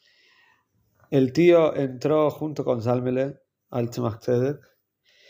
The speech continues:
Tzemach Tzedek habló un poco con el tío y después miró con sus ojos especiales, nuestros ojos penetrantes, miró de vuelta al chico, a Zalmele, y le dijo: "Decime, ¿vos querés volver a la base del ejército?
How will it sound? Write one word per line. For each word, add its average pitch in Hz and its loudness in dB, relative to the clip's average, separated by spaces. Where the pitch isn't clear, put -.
Tzemach 113 -4
Tzedek 156 4
habló 135 2
un 143 -4
poco 147 0
con 131 0
el 123 -4
tío 160 -2
y 143 -2
después 127 -4
miró 135 0
con 120 -10
sus 110 -14
ojos 131 -6
especiales, 123 0
nuestros 110 -4
ojos 131 0
penetrantes, 120 -2
miró 131 2
de 127 2
vuelta 123 0
al 117 -4
chico, 123 -8
a 113 -4
Zalmele, 127 -4
y 123 -12
le 120 -2
dijo: 127 0
"Decime, 117 -2
¿vos 113 -6
querés 135 2
volver 127 2
a 127 2
la 113 0
base 123 -2
del 110 -6
ejército? 131 -8